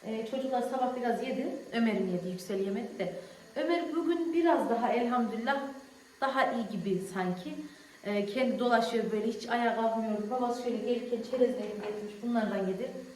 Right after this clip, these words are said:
Şöyle şundan. Şunu da açmadık. Bunda da kuru meyve var. Üzüm neydi var bunda da. Artık bunda biraz sonra yerler.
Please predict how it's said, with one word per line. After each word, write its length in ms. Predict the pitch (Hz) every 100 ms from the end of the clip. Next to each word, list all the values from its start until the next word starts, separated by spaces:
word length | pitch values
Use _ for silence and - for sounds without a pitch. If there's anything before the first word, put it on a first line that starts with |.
| - - - - - -
Şöyle 280 | 180 185 196 196 196 -
şundan. 260 | 202 196 196 196 - - - - - - -
Şunu 140 | 240 233
da 140 | 240
açmadık. 420 | 240 - 220 214
Bunda 160 | 240 247
da 40 |
kuru 360 | 233 247 254 254
meyve 240 | 262 -
var. 160 | 190 - - - - -
Üzüm 160 | 233 247 247
neydi 280 | 208 196
var 100 | 196 185
bunda 200 | 190 185
da. 140 | 185 277 - - - -
Artık 280 | 208 208 -
bunda 320 | 220 226 233 233 - - - - - - - 247
biraz 280 | 226 220
sonra 220 | 220 208 208
yerler. 400 | 208 202 285